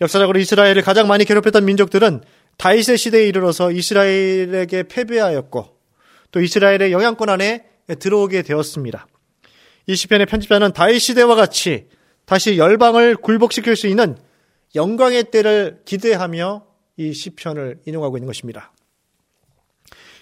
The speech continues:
이스라엘의 오랜 원수들이 이스라엘에게 항복하듯이 포로에서 귀환한 곳의 주변 이방인들 역시 이스라엘 민족들에게 항복하게 될 것임을 기대하며 소망하며 이 시를 백성들에게 전하였던 것이죠.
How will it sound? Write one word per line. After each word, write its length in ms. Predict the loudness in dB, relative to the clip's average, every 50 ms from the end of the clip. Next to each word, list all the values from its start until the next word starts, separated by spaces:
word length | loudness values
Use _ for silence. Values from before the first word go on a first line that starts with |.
| _ -6
이스라엘의 320 | -4 0 2 2 4 4
오랜 240 | 4 4 4 4 4
원수들이 480 | 2 0 0 0 0 0 0 0 0 -2
이스라엘에게 680 | -4 0 2 4 4 4 4 4 4 4 4 2 0 -2
항복하듯이 880 | -4 -6 -4 -2 -2 -2 -2 -2 -2 -2 -2 -2 -2 -4 -4 -6 -8 _ _ _ _ _ _ _ _ _
포로에서 380 | 2 4 4 6 6 4 4 2
귀환한 420 | 2 2 4 4 4 4 4 2
곳의 420 | 2 2 2 4 4 4 4 2 -2 -8 _ _ _
주변 360 | -10 -4 0 2 2 2 2
이방인들 640 | 0 -2 -2 0 0 0 0 -2 -4 -2 -2 -2 -2
역시 480 | -2 -4 -4 -6 -6 -6 -6 -6 -8 _ _ _ _ _ _ _ -10
이스라엘 380 | -8 -4 -2 0 2 0 0
민족들에게 720 | -2 -4 -6 -6 -6 -6 -6 -6 -4 -4 -4 -4 -4 -6 -10 _ _ _ _ _
항복하게 720 | _ -8 -8 -6 -4 -4 -6 -4 -6 -6 -4 -4 -4 -6
될 220 | -4 -6 -8 -6 -6
것임을 560 | -8 -8 -8 -10 -12 -12 -10 -10 -10 -12 -12
기대하며 640 | -14 -14 -12 -10 -8 -6 -6 -6 -8 -8 -10 -10 -12
소망하며 720 | -12 -12 -10 -8 -8 -8 -8 -10 -10 -10 -12 -12 -12 -16 _ _ _ _ _ _ -12
이 80 | -12
시를 500 | -10 -10 -10 -8 -6 -4 -4 -4 -6 -8 -12 _ _ _ -12
백성들에게 440 | -10 -10 -8 -8 -8 -8 -6 -6 -8
전하였던 540 | -8 -8 -8 -6 -6 -8 -8 -10 -10 -10
것이죠. 380 | -10 -12 -14 -14 -14 -16 -16